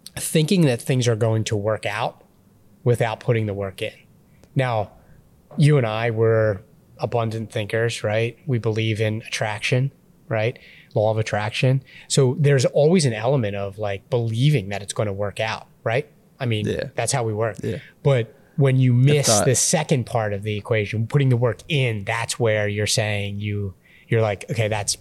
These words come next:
Speaker 1: that's entitlement to me."
Speaker 2: It's, it's not, it's like I was saying, if not, it's not if, only when.
Speaker 1: Yeah.
Speaker 2: Right.
Speaker 1: Yeah. Yep. Exactly.
Speaker 2: Yeah.
Speaker 1: Exactly. So for me, defining, if I had to def-,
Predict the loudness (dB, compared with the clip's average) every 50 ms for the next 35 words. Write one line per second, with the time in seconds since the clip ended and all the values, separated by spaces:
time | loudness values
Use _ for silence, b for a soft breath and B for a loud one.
0 | -6 -4 -4 -2 -2 -2 -4 -2 -2 -2 -2 -2 -4 -4 -6 -6 -8 -8 -10 -10
1 | -10 -10 -10 -8 -6 -6 -6 -6 -6 -4 -2 -2 0 0 -2 -4 -6 -8 -4 -2
2 | 0 0 2 0 0 -2 -2 -2 -2 -2 -4 -6 -4 -4 -4 -4 -6 -6 _ -12
3 | -6 -4 -2 -2 0 0 -2 -2 -4 -6 -10 -10 -8 -6 -6 -6 -4 -4 -6 -6
4 | -8 -10 -14 -18 -12 -8 -6 -6 -4 -4 -4 -6 -6 -8 -14 -20 _ _ -8 -8
5 | -8 -8 -10 -16 B B B B B B B B B -2 -2 -2 -2 -4 -10 -20
6 | _ _ -4 -4 -2 0 -2 -2 -2 -4 -6 -6 -6 -6 -8 -8 -2 0 0 0
7 | 0 0 -2 -4 -4 -2 2 4 4 4 2 B B B B B B -2 0 4
8 | 4 4 6 6 4 4 4 2 0 -2 -6 -6 -4 -2 -2 0 0 0 2 2
9 | 2 2 2 0 -2 -2 -2 0 2 2 2 2 0 0 -2 -6